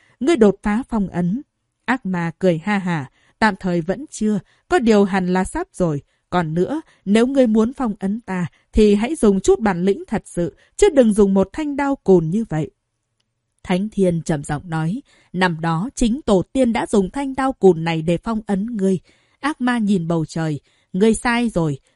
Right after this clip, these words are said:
thứ phong ấn ta không phải thanh đao mà là tổ tiên của ngươi cùng với Tiểu Đạo cô nương kia." "Tiểu Đạo cô nương?" Thánh Thiên mí mắt hơi giật, "Chính mình đã đắc tội với người ta." Ác ma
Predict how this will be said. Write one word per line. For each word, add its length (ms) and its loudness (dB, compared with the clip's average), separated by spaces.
thứ 340 6
phong 180 -2
ấn 220 -4
ta 380 -6
không 240 -2
phải 160 0
thanh 300 -6
đao 360 -4
mà 180 2
là 160 2
tổ 260 0
tiên 220 -4
của 180 2
ngươi 300 0
cùng 280 4
với 120 -4
Tiểu 260 0
Đạo 200 -4
cô 180 -2
nương 260 -4
kia." 280 -4
"Tiểu 160 4
Đạo 360 -6
cô 200 -2
nương?" 300 -2
Thánh 220 -2
Thiên 360 0
mí 160 0
mắt 220 -6
hơi 200 -2
giật, 220 -8
"Chính 360 2
mình 280 2
đã 100 -2
đắc 160 -6
tội 160 2
với 120 -6
người 240 -2
ta." 320 -8
Ác 240 -4
ma 220 -4